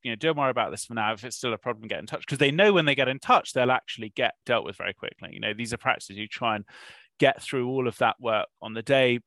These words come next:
A lot of it is cleared through messaging. A lot of the data capture is done asynchronously. So, you know, if a patient gets in touch and, "I've got a sore throat, I think I've got U T I or something like that," they get sent a set of questions, they get sent a Flurry f-, for that, and that they can fill in. And based on that,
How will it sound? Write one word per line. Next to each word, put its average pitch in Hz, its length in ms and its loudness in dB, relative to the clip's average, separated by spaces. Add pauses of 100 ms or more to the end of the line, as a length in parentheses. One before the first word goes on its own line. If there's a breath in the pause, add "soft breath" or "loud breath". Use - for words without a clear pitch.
(160)
A 135 40 2
lot 143 340 4
of 135 120 0
it 120 120 -2
is 110 140 -8
cleared 110 420 -6
through 104 200 -10
messaging. 107 760 -6
A 123 80 4
lot 139 280 6
of 131 140 2
the 123 100 -4
data 113 280 -2
capture - 360 -8
is 101 80 -14
done 104 160 -8
asynchronously. 101 840 -10
So, 95 220 -2 (100)
you 113 80 -8
know, 98 100 -2
if - 100 -6
a 107 60 -10
patient 110 380 0
gets 95 220 -2
in 104 80 -8
touch - 340 -4
and, 101 140 -14
"I've 120 120 2
got 113 120 -2
a 107 60 -6
sore 104 200 -6
throat, 147 380 4
I 113 40 0
think 113 180 -8
I've 98 80 -14
got - 120 -10
U 107 120 -6
T 135 180 0
I 131 160 6
or 120 60 2
something 117 280 -10
like 104 200 -2
that," 104 380 0 (120)
they - 140 0
get 131 180 0
sent 123 240 0
a - 60 -10
set - 200 -2
of 107 100 -10
questions, 101 500 -6
they 104 80 -16
get 85 140 -4
sent 85 200 -6
a - 40 -16
Flurry 147 400 2
f-, - 260 -10
for 117 220 -4
that, 104 220 2
and 107 100 -10
that 98 100 -10
they 107 100 -2
can 107 160 -10
fill 110 280 0
in. 104 180 4
And 98 160 -6
based 113 280 -2
on 101 120 -4
that, 104 240 0